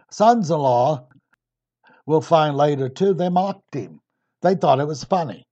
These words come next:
Mm-hmm. Verse seven. "For those who sleep do their sleeping at night,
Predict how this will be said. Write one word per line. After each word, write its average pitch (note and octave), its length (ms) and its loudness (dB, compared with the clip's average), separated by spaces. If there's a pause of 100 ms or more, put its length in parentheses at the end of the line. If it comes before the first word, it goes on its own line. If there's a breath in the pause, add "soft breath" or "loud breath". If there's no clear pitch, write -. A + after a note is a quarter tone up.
(240)
Mm-hmm. C3 400 -12 (540)
Verse C#3 220 -6
seven. - 440 -4 (1160)
"For E3+ 160 2
those A#3 440 2
who G3 140 0
sleep E3+ 720 -4 (800 soft breath)
do F#3 180 0
their F3 200 0
sleeping E3+ 580 -4
at C#3 180 -4
night, C#3+ 520 -4